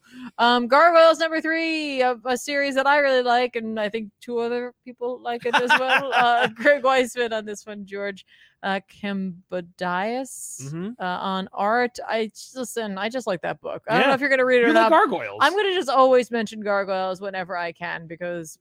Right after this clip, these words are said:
Speaker 1: um, you have, you're, you're here for the show.
Speaker 2: Yes.
Speaker 1: <laughs> You're gonna have to listen to a few moments of me talking about Gargoyles because
Speaker 2: Uh-huh.
Speaker 1: why not? If you're a Witcher fan, um, there, there's a Witcher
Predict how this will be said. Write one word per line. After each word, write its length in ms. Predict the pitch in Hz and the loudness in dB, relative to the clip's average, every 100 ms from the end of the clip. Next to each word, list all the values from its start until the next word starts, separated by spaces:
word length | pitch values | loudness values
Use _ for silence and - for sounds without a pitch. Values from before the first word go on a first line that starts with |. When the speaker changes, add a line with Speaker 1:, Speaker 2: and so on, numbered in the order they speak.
| _ 190 | _ -4
Speaker 1:
um, 480 | 180 170 165 165 _ - | -2 -4 -8 -14 _ -16
you 200 | 202 202 | -8 -2
have, 220 | 196 202 - | -2 -2 -4
you're, 200 | 247 262 | -6 0
you're 160 | 320 | 0
here 160 | 294 254 | 2 0
for 100 | 202 | -2
the 100 | 170 | -2
show. 440 | - 165 180 240 - | 2 4 2 0 -4
Speaker 2:
Yes. 300 | 156 151 - | -6 -6 -6
Speaker 1:
<laughs> 220 | 269 254 | -4 0
You're 100 | 349 403 | 2 4
gonna 100 | 359 | 4
have 100 | 330 | 4
to 80 | |
listen 320 | 359 330 320 294 | 4 4 2 2
to 100 | 277 | 2
a 60 | |
few 220 | 247 294 | 2 2
moments 320 | 277 254 233 226 | 4 4 2 0
of 60 | |
me 140 | 226 226 | -4 0
talking 400 | 240 220 214 202 | 0 0 -4 -2
about 300 | 190 185 175 | 2 2 2
Gargoyles 600 | 185 180 175 165 165 151 | 0 0 -2 -4 -6 -6
because 240 | 151 156 | -4 -2
Speaker 2:
Uh-huh. 100 | 160 | -2
Speaker 1:
why 100 | 170 | -2
not? 220 | 165 165 - _ _ | -2 -6 -8 _ _
If 100 | 240 | -2
you're 120 | 294 269 | 2 2
a 20 | |
Witcher 280 | 269 277 254 | 2 -2 -4
fan, 480 | 247 240 226 214 | -2 -2 -2 -4
um, 480 | 214 214 208 208 208 | -4 -4 -2 -4 -8
there, 120 | 208 - | -12 -10
there's 140 | 208 208 | -8 -8
a 40 | |
Witcher 500 | 202 - 208 196 | -10 -10 -8 -8